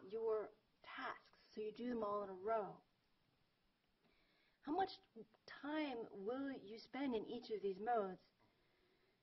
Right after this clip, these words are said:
You need to know where your bottleneck really is, and it may not be when your processor is running. You may need to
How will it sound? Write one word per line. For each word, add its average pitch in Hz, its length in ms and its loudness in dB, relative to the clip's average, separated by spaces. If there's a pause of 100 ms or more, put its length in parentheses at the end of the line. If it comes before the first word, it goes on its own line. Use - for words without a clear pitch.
(240)
You 262 140 -4
need 302 160 2
to - 0 -
know 320 160 6
where 262 320 0
your 233 240 -4
bottleneck 254 560 0
really 208 240 -2
is, 262 320 -2 (260)
and 226 140 -6
it - 80 -10 (160)
may 247 160 -2
not 240 400 4 (160)
be 254 260 -2
when 214 140 -2
your 202 80 -4
processor 208 560 -6
is 185 240 -4
running. 214 320 2 (1400)
You 254 80 -2
may 285 160 4
need 294 160 4
to 277 80 -6